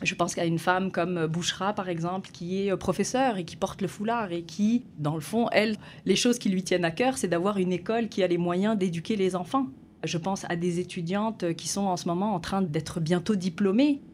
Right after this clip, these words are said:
comme, euh, étudiantes en, en éducation, qui ont à cœur de vouloir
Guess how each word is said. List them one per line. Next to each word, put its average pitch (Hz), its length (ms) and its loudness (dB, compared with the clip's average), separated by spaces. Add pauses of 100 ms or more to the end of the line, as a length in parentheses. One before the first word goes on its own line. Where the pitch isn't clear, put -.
(140)
comme, 180 300 2
euh, 160 340 2
étudiantes 180 400 0
en, 165 200 -2
en 160 140 2
éducation, 165 600 0
qui 185 340 -2
ont 175 140 4
à 160 140 2
cœur 277 480 0
de 175 100 0
vouloir 175 580 0